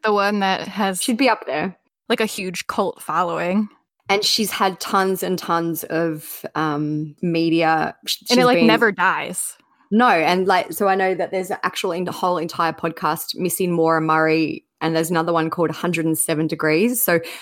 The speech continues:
Speaker 2: like, there, that's two whole podcasts where they, every episode was devoted to her disappearance. So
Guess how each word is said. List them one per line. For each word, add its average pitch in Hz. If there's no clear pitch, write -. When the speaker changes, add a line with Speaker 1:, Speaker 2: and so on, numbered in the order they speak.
Speaker 2:
like, 185
there, 214
that's 247
two 262
whole 196
podcasts -
where 180
they, 165
every 202
episode 156
was 165
devoted 156
to 175
her 170
disappearance. -
So 165